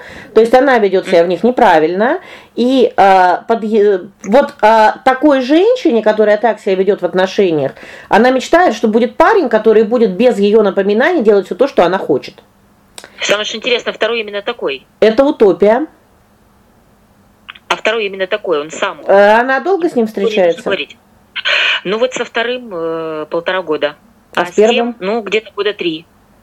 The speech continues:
Speaker 1: Мгм. А живёт с кем?
Speaker 2: Живёт вообще одна. Но
Speaker 1: Молодец.
Speaker 2: уже теперь ближе и теплее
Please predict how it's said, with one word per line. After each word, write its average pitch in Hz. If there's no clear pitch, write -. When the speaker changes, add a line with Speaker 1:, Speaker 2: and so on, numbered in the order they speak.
Speaker 1:
Мгм. 196
А 196
живёт 254
с -
кем? 226
Speaker 2:
Живёт 196
вообще 269
одна. 185
Но 190
Speaker 1:
Молодец. 170
Speaker 2:
уже 226
теперь 262
ближе 202
и 190
теплее 185